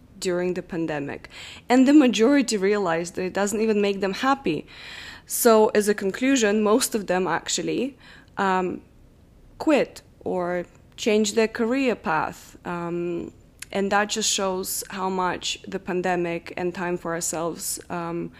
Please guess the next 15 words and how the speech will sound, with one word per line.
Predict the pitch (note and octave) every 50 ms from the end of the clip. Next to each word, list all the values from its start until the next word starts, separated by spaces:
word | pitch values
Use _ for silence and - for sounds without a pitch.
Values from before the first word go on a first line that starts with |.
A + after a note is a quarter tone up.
| - - - - - - - _ _
gave | G3+ G3 F#3+
us | G3 G3 F#3+
the | G3 F#3+
opportunity | F3+ - F#3+ - - - F#3 F#3 F#3 F3+ - - D3 - - - _
to, | - - - F3+ F3+ F3 - -
opportunity | - G3+ - C4+ B3+ - C#4+ C4+ B3+ B3 B3 A3+
to | - -
overthink | - A3+ A3 A3+ A#3 A#3 A3+ - - G#3+ G3+ G3 G3 G3 F#3+
and, | - - F#3 F#3+ F#3+
you | G#3
know, | G#3 G3 F#3+ F3+ F3+ F3+ F#3 F3+ - _ _ - _ - - _ _ - - -
review | G#3+ G#3 A#3+ A#3 G3+ G3 G#3 G#3+ G#3+ G#3 G#3 G#3 G3+ - -
our | - F#3 F3+ F3+
lives. | F#3 F#3 F#3 F#3 F#3 F#3 F#3 F#3 F#3+ - -
And | - - F#3 F#3 F3+ F3+ F3+ F3